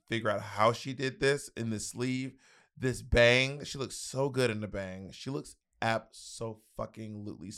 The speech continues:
and I'm, I will not stop saying it. Raja gets fashion better than, in my opinion, better than any girl who's ever been on Drag Race. She just gets it at a core level. She's also been working in the industry for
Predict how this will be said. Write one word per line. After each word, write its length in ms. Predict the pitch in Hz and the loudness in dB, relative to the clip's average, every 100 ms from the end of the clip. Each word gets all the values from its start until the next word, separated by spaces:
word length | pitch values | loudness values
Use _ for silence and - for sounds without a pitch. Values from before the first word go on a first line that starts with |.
| - | -2
and 80 | |
I'm, 220 | 123 139 - - - _ - - | -2 -2 -8 -12 -14 _ -20 -2
I 80 | 131 | 2
will 160 | 131 143 | 4 6
not 260 | 151 156 | 6 6
stop 220 | - 123 - | 4 2 2
saying 220 | 117 101 | -6 -8
it. 80 | 90 | -8
Raja 600 | 95 110 147 170 190 180 | 2 6 6 4 -4 -6
gets 480 | 107 110 113 - - | -6 -4 -4 -6 -8
fashion 440 | 113 107 95 107 104 | 0 0 0 -8 -10
better 160 | 107 | -10
than, 160 | 107 113 _ _ - | -10 -14 _ _ -8
in 120 | 117 | 2
my 200 | 117 123 | 6 6
opinion, 380 | 113 101 90 90 _ _ _ | 4 -4 -10 -16 _ _ _
better 140 | 113 | -6
than 140 | 107 101 | -6 -10
any 220 | - 107 107 | -8 -6 -4
girl 220 | 107 104 | -4 -4
who's 140 | 107 - | -6 -10
ever 120 | 98 | -10
been 120 | 104 | -10
on 100 | 95 | -12
Drag 260 | 82 82 - | -10 -12 -12
Race. 140 | 87 | -16
She 180 | - 156 | -10 -10
just 280 | 151 143 120 | -8 -10 -8
gets 280 | 117 107 113 | -8 -8 -12
it 100 | - - | -16 -8
at 140 | 104 | -6
a 280 | 95 95 92 - _ _ _ _ _ | -6 -10 -14 -20 _ _ _ _ _
core 560 | - 123 120 117 - | 2 6 6 6 2
level. 640 | 117 107 104 107 113 120 - - - | -8 -6 2 4 2 -6 -10 -14 -16
She's 180 | - 135 | -12 0
also 280 | 143 143 143 | 4 4 2
been 240 | 120 107 | -6 -6
working 300 | 101 117 117 | -4 -4 -4
in 80 | 104 | -6
the 80 | 101 | -6
industry 560 | 101 101 - 113 104 71 - - | -8 -10 -10 -12 -12 -14 -20 -8
for 360 | 107 101 92 | -6 -6 -8